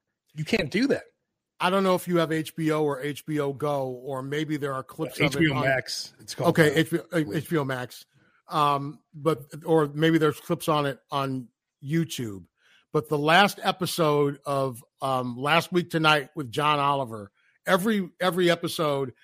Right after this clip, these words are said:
Speaker 2: he has, like, a main subject, right? And his subject for the last show he did, he was off last week for Memorial Day. The subject was Subway.
Speaker 1: Oh.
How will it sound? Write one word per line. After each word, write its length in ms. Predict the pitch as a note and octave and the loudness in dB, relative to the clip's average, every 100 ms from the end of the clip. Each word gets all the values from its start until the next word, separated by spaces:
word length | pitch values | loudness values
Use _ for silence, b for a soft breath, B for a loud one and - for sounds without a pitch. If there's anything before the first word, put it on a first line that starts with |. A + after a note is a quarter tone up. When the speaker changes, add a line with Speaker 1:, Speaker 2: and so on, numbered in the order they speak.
| b | b
Speaker 2:
he 180 | - F3+ | -4 0
has, 240 | D#3+ D3+ C#3 | 2 0 -2
like, 160 | C#3+ | -4
a 80 | C#3+ | -6
main 800 | C3+ D3+ E3 E3 E3 D#3+ D#3 D3 _ _ _ | -6 -2 4 4 4 2 0 -4 _ _ _
subject, 800 | - - E3+ C#3+ B2+ G2+ - _ _ - | -8 0 0 0 -4 -10 -16 _ _ -8
right? 280 | C#3+ D3 D#3+ _ _ _ _ _ _ _ - | -2 0 -2 _ _ _ _ _ _ _ -2
And 180 | E3+ D#3+ | 0 2
his 180 | D#3+ | 0
subject 840 | - - B3 F#3 F#3+ E3 C#3+ - - _ _ _ - | 2 4 4 4 4 4 2 -8 -20 _ _ _ -2
for 100 | D#3+ | 0
the 100 | D#3+ | 4
last 280 | E3+ F3+ | 6 6
show 260 | E3+ G3 F3+ | 4 2 2
he 160 | E3 D3 | 2 0
did, 240 | C#3 C3+ | -2 -2
he 80 | C#3 | -4
was 160 | C3 | -2
off 240 | D3+ D#3+ D#3 | 0 0 0
last 280 | D3 C#3+ - | -4 -4 -4
week 160 | C3 | -8
for 100 | C3+ | -6
Memorial 480 | B2 B2+ B2+ B2 A#2 | -8 -4 -4 -4 -8
Day. 240 | G2+ F#2 F2+ _ _ _ _ _ _ _ _ _ _ - | -12 -16 -20 _ _ _ _ _ _ _ _ _ _ -8
The 80 | D#3 | -4
subject 480 | - A3+ F#3+ G3+ | 4 4 6 2
was 140 | D#3+ C#3 | 2 -2
Subway. 720 | - A3 G#3+ C3+ G#2 D#2 - _ _ _ _ - | 4 6 4 2 -8 -10 -20 _ _ _ _ 2
Speaker 1:
Oh. 260 | F3 F#3 | 4 4